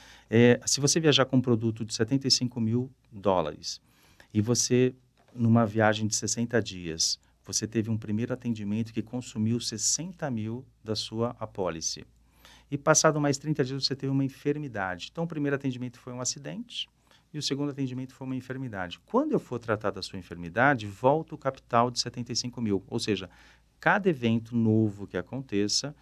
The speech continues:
volta o capital de setenta e cinco mil. Então, isso é uma melhora de produto, né? E uma outra coisa que o mercado tava pedindo muito era a questão do covid, né? Então, o que que nós fizemos? Incorporamos o covid no nosso produto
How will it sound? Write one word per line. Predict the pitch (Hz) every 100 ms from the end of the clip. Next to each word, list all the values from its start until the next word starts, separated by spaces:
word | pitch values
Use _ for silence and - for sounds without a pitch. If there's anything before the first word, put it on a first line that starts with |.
| _ _
volta | 107 101 113 120 117
o |
capital | 117 117 - - 104 107
de | -
setenta | 107 107 104
e |
cinco | 104 107 117
mil. | 92
Então, | 85 113 117
isso | 147 -
é | 135
uma | 131
melhora | 131 139 107 107
de | 104
produto, | - 113 - _ - _ _ _
né? | 80 101 170 - - - - -
E | 143
uma | 180
outra | 240 175
coisa | - 123
que | 120 107 90 76 -
o | 110
mercado | 104 101 107 104 107 92
tava | 92
pedindo | - 92 95
muito | 95 117 120
era | 123
a |
questão | 113 - 123
do | 120
covid, | 113 123 107 110 110 - _ _ _ -
né? | 95 139 147 - - - _
Então, | 107 110 127
o |
que | 127 135
que |
nós | 135 135
fizemos? | 113 131 156 127
Incorporamos | 202 208 160 131 135 123 117 107
o | 107
covid | 110 101 101 104
no |
nosso | 104 104 110
produto | 143 131 113 120 156 - 190